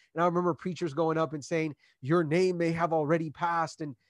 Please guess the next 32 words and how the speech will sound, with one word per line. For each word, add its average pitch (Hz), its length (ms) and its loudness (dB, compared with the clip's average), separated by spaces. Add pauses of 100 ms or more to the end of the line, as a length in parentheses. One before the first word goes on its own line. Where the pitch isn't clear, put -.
(100)
you 160 120 -2
know, 165 80 4
you 151 160 0
don't 175 160 4
know, 175 160 4
so - 120 -6
be 160 140 -6
ready 156 220 0
all 151 100 6
the 147 80 -2
time." 147 260 -2
So 156 140 0
that, 165 220 6
that 175 100 6
was 175 140 0
always 165 280 4
<laughs> - 360 -2
something 165 320 -2
worrisome. 147 500 -2 (340)
And 208 160 -2
for 240 100 -8
sure, 359 280 -8
the 269 100 -8
persecution. 254 760 -10 (600)
Uh, 175 300 4
I, 196 240 2
I, 185 280 2
it's 190 180 -4
funny 247 240 0
because, 180 360 0
um, 151 400 4 (840)
uh, 143 380 4